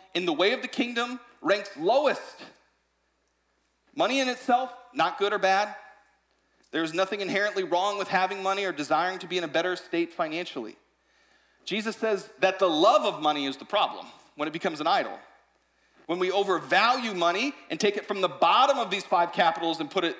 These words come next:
as the most important over our physical health, relationships, spiritually. Studies show that, uh, as soon as we have enough, getting more money doesn't satisfy like we think.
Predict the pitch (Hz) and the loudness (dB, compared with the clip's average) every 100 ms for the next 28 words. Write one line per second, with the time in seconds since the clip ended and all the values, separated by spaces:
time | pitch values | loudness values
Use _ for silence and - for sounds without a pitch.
0 | - _ _ - 156 156 147 175 175 - | -12 _ _ 0 0 -2 -2 -2 -4 -4
1 | 156 127 127 165 151 139 - - - 131 | -4 -4 -4 -2 0 -4 -6 -8 0 0
2 | - 202 202 196 185 175 170 - - - | 2 0 0 -2 2 2 0 -8 -20 -4
3 | 143 156 185 - 180 - 180 - - _ | 2 4 2 -2 -10 -4 -4 -4 -16 _
4 | - - - 180 175 - 175 175 185 - | -20 -8 0 2 2 -2 -2 0 -2 -6
5 | _ _ _ _ _ _ _ _ _ _ | _ _ _ _ _ _ _ _ _ _
6 | _ _ _ _ _ _ _ _ _ _ | _ _ _ _ _ _ _ _ _ _
7 | _ - 226 247 - 220 214 202 - - | _ -4 -2 -2 -4 -2 4 4 2 -6
8 | - - - 165 165 170 - 277 254 233 | -20 -4 2 2 2 -2 -2 -4 -2 -2
9 | - 233 214 190 262 311 - - 220 233 | 0 0 0 0 0 0 -12 -8 -4 -2
10 | 202 220 226 226 226 208 202 202 - 214 | 0 -2 0 -2 -2 -2 -4 -10 -2 -2
11 | - - 214 214 214 208 170 185 185 190 | -2 -4 0 2 2 0 0 0 0 -4
12 | 190 151 - | -4 -4 -10